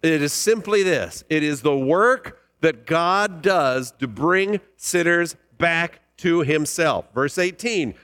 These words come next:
"For Christ also suffered once for sins, the righteous for the unrighteous,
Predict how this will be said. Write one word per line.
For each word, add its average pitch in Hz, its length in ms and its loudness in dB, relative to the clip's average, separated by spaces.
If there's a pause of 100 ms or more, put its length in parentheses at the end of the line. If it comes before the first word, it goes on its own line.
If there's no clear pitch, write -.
(100)
"For 151 200 0
Christ 180 520 0
also 175 380 2
suffered 160 800 0 (400)
once 175 460 0
for 240 180 -4
sins, 185 600 -2 (380)
the 143 100 2
righteous 185 680 0
for 214 160 0
the 214 120 0
unrighteous, 160 920 0